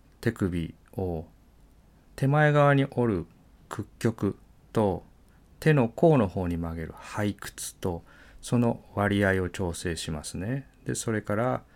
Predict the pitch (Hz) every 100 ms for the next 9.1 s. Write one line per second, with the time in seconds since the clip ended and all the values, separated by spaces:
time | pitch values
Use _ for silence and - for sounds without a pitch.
0 | - - - - - 131 135 131 123 123
1 | 120 117 113 - - - 113 - 147 147
2 | 127 101 85 85 80 80 - - - -
3 | - 104 104 101 95 92 - 113 92 -
4 | - - - 120 120 117 117 117 107 123
5 | - 92 82 80 80 - - - 95 92
6 | 87 85 80 - - - 85 80 78 -
7 | 98 123 143 - - - - - 156 -
8 | 170 160 110 - - 117 - 143 139 98